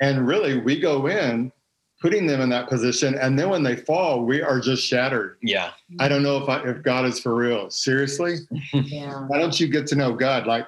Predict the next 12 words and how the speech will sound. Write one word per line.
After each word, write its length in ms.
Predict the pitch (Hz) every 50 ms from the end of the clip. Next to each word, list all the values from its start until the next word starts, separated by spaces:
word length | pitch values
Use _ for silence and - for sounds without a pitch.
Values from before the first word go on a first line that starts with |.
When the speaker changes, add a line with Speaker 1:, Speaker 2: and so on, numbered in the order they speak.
| - -
Speaker 1:
shake 300 | - - 156 156 160 151
his 180 | 139 117 117
hand 280 | 131 135 139 139 139 131
next 240 | 123 117 120 - -
Sunday." 360 | 127 123 123 113 107 101 - - _ _ - - - - - -
Speaker 3:
Right. 260 | - 151 151 151 147 143
Speaker 1:
'Cause 120 | 139 -
you 160 | 139 147 - - -
obviously 560 | 143 151 165 156 151 156 139 147 147 135 123
don't 260 | - 123 123 120 139
know 220 | 131 131 131 135 127
him. 300 | 117 120 110 104 104